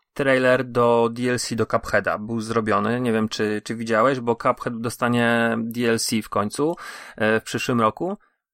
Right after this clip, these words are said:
Mm, ja w tę grę nie grałem, ale,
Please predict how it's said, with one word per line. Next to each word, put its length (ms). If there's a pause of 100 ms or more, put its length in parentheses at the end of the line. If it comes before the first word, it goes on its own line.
(180)
Mm, 420
ja 80
w 40
tę 100
grę 160
nie 80
grałem, 540
ale, 800